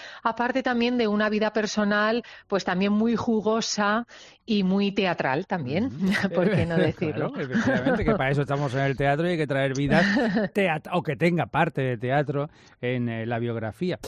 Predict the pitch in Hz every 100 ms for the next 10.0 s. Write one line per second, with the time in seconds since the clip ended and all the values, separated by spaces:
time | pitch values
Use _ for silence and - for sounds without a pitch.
0 | - 143 120 180 190 185 208 220 226 208
1 | 143 180 170 165 135 110 131 117 135 117
2 | 110 113 123 117 117 - 127 147 160 147
3 | 147 143 131 143 135 127 120 117 113 113
4 | - 190 214 220 220 127 110 92 87 101
5 | 110 117 113 - 139 135 123 113 127 123
6 | 113 110 113 151 - 156 165 - - -
7 | - 107 101 143 131 120 113 123 143 143
8 | 139 120 - 143 139 - 127 117 117 110
9 | 113 104 135 123 120 120 117 135 -